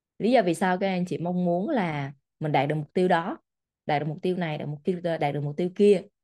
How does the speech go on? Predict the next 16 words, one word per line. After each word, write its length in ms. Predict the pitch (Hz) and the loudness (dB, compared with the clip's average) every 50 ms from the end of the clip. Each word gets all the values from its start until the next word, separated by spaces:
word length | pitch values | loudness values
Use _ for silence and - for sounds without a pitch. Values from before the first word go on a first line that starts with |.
| _ _ _ | _ _ _
Mình 80 | - - | -6 -2
phải 100 | 160 175 | 0 2
lời, 320 | 196 190 170 156 147 147 | 4 4 4 4 4 2
mình 160 | 156 156 147 | 2 0 -2
phải 120 | 143 160 - | -2 -2 0
trả 140 | - - | 0 2
lời 200 | 185 202 190 165 | 4 4 4 4
được 160 | 160 151 147 165 | 2 2 0 0
lý 100 | 185 226 | 2 2
do 100 | 233 214 | 2 2
vì 140 | - 156 | 0 -2
sao. 260 | 147 - 180 175 170 175 - _ _ _ _ _ _ _ _ _ _ _ _ _ _ _ _ _ _ _ _ _ _ _ _ _ _ _ _ _ | -4 -2 -2 -4 -4 -6 -12 _ _ _ _ _ _ _ _ _ _ _ _ _ _ _ _ _ _ _ _ _ _ _ _ _ _ _ _ _
Và 80 | - 170 | 0 0
kiểm 240 | 165 - 170 180 214 | 2 2 0 0 2
tra 220 | 233 214 208 208 | 2 2 4 2
xem 360 | 214 - 214 214 208 165 151 | 2 2 2 2 2 0 -2